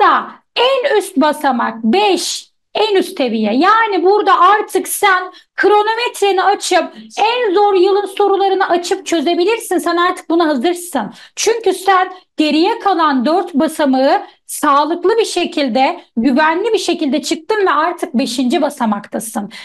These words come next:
Artık senin yerin soru çözme yeri. Artık sen en zor soruları en hızlı şekilde çözebilirsin. Çünkü artık sen hedeflediğin o en üst seviyeye ulaştın. Peki,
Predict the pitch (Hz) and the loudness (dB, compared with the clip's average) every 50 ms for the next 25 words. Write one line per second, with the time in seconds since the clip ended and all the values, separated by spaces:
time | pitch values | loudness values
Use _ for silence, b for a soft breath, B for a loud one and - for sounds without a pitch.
0 | B B B 359 381 427 453 415 - - 370 381 - - - - 330 339 370 403 | B B B 4 4 4 2 0 -2 -4 -4 -4 -6 -12 -6 -4 -2 -2 0 0
1 | 392 349 349 359 381 466 480 - - - 302 - 349 349 - 320 294 233 - 220 | 0 2 2 2 0 -2 -6 -8 -4 -2 0 0 0 0 0 -2 -2 -2 -2 -2
2 | 220 214 208 202 190 196 175 175 180 B B B B B B - 302 330 349 349 | -2 -2 -2 -4 -4 -4 -6 -6 -8 B B B B B B 2 2 2 2 0
3 | 349 359 359 - - 359 339 330 320 320 302 311 330 277 226 320 302 285 302 - | -2 -6 -6 -4 -4 -4 -2 -2 -2 -2 0 0 -2 0 0 0 0 0 -2 -4
4 | - 269 240 247 220 226 220 233 247 - 381 392 403 330 277 330 285 247 320 330 | -4 -2 -2 0 0 -2 -2 -2 -2 -2 -2 -2 -2 -2 -2 -2 -2 0 -2 -2
5 | 330 - 311 - 302 285 262 294 285 294 277 247 247 240 220 240 240 247 233 247 | -2 -4 -4 -4 -2 -2 -2 -2 -2 -2 -4 -2 -2 -2 -2 -2 -2 -2 -4 -2
6 | - 330 370 349 349 B B B B - 381 403 370 - 311 - 294 302 330 330 | -2 -2 -2 -2 -4 B B B B -4 -2 -2 -2 -2 -2 -2 0 0 -2 -2
7 | 330 - - - - - - 330 359 370 - B B B B - 285 294 233 294 | -4 -6 -8 -8 -6 -4 -2 -2 -2 -4 -8 B B B B -2 -2 0 0 0
8 | 311 302 302 294 330 320 254 349 381 381 370 330 349 339 - 403 403 381 359 - | -2 -2 -2 0 0 2 2 2 2 2 0 0 0 0 0 0 -2 -2 -4 -2
9 | - 320 294 247 262 254 247 240 233 220 214 214 208 - - - - 208 - B | -4 -2 0 2 2 2 2 2 0 0 -2 -4 -4 -8 -8 -8 -8 -8 -8 B
10 | B B B B B - 480 523 523 508 - 359 330 254 - | B B B B B 2 2 2 2 2 0 0 0 -2 -4